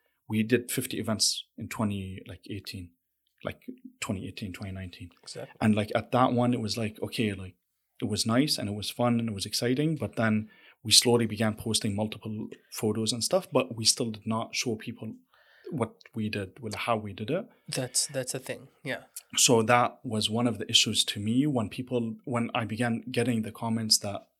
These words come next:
Speaker 1: people would ask me, "Oh, can I come to an event?" And I'm like, "Wait, it's open to anyone. Like, anyone
Speaker 2: Yep.
Speaker 1: can join."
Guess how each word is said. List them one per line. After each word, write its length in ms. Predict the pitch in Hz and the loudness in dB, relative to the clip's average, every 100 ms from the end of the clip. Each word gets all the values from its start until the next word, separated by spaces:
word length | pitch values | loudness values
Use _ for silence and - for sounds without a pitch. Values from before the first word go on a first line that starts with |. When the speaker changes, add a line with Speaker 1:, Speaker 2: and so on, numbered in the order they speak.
| - - | -20 -10
Speaker 1:
people 220 | - 117 113 | -4 0 2
would 100 | - | 2
ask 220 | 113 - | 0 0
me, 60 | 110 | 0
"Oh, 120 | 120 | -2
can 160 | - 107 | -2 -6
I 60 | |
come 160 | 107 117 | -4 -4
to 120 | 120 | -4
an 120 | 107 | -6
event?" 460 | 104 110 113 110 - _ _ _ _ _ _ | -6 -2 -2 -4 -10 _ _ _ _ _ _
And 160 | - 104 | -6 -4
I'm 80 | 107 | -2
like, 240 | 110 - | -4 -2
"Wait, 220 | 120 - _ | -4 -4 _
it's 240 | 117 - - | -4 2 4
open 320 | 127 123 110 | 4 0 -4
to 120 | 104 - | -4 -6
anyone. 340 | 113 104 107 - | -4 -4 -8 -2
Like, 200 | 107 - | -4 2
anyone 280 | 143 131 - | 6 6 6
Speaker 2:
Yep. 60 | |
Speaker 1:
can 100 | 113 107 | 0 -2
join." 420 | 107 104 104 | -2 -4 -6